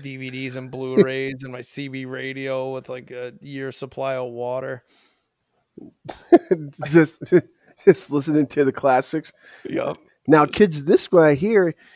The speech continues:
Speaker 2: he is the Notorious B I G. Now, if you take a second and listen to this one particular lyric in Who Shot Ya?, you will find that Biggie, Biggie was the one that shot you. If you just didn't realize it.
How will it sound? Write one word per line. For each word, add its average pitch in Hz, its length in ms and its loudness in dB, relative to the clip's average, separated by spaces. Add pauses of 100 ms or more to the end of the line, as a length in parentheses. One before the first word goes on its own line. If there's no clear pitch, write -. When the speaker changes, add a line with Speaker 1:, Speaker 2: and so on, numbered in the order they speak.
Speaker 2:
he 247 200 0
is 170 140 6
the 139 80 -4
Notorious 170 800 2
B 165 320 -2
I 139 200 2
G. 127 220 -6
Now, 110 100 -4
if - 100 -10
you 131 60 -12
take 233 320 0 (140)
a 139 100 -2
second 180 480 -2
and 120 220 -8
listen 117 460 -2 (560)
to 160 140 4
this 131 340 -2
one 180 280 2
particular 156 600 0
lyric 127 600 0 (340)
in 139 120 4
Who 202 260 -2
Shot - 560 2
Ya?, 107 220 -2 (480)
you 175 160 -2
will 170 100 4
find 156 560 2 (440)
that 143 340 4
Biggie, - 440 0 (520)
Biggie 269 260 4
was 123 180 2
the 127 80 0
one 117 160 0
that 101 140 -6
shot - 360 -6
you. - 220 -18 (160)
If 123 220 -14
you 170 80 -6
just 196 200 -6
didn't 151 200 -4
realize 156 440 -2
it. - 140 -16